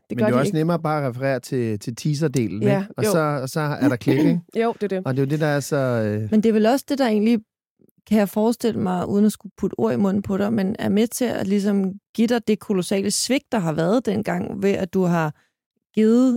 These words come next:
Speaker 3: øh, altså, din ærlige version af det, for at der er nogen, der skal formulere dine ord korrekt,
Speaker 2: Mm, mm.
Speaker 3: og det så ikke er blevet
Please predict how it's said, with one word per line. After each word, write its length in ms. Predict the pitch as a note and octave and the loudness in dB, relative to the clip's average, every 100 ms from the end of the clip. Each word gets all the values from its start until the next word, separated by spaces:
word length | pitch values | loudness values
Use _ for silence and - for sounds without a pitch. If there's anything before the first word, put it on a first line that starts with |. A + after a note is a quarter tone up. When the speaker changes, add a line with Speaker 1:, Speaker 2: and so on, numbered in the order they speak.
| - | 0
Speaker 3:
øh, 400 | - F#3 E3+ - - | -2 0 0 0 -2
altså, 380 | G3 - D#3+ D3 - | -2 0 0 -2 -6
din 220 | F3+ D#3+ E3 | -2 -2 -2
ærlige 600 | - - A3+ B3+ B3 - - | -2 0 2 4 2 0 -2
version 560 | G3+ - C#4 A3 A#3+ - | -2 0 -2 0 -2 -2
af 160 | - F3+ | -2 0
det, 200 | A#3 A3 - | 0 -2 -6
for 140 | G#3 F#3+ | -2 0
at 100 | G3+ | 0
der 60 | |
er 40 | F#3+ | 0
nogen, 180 | F3+ A3 | 2 0
der 60 | |
skal 160 | A3 F#3+ | -2 -6
formulere 480 | - F3 F3+ G3 G3 | -4 -2 0 0 0
dine 240 | - G3+ - | 0 0 2
ord 220 | G3 - | -2 -2
korrekt, 500 | - G3+ E3+ F3 E3 - _ - | -6 -2 0 0 -2 -14 _ -6
Speaker 2:
Mm, 60 | |
mm. 60 | F#3 | -2
Speaker 3:
og 80 | F3 | 0
det 100 | G#3+ | 0
så 120 | A#3 | 2
ikke 180 | G3+ A3+ | 0 0
er 60 | A3 | -2
blevet 320 | G3+ F#3+ F3 | 0 0 -2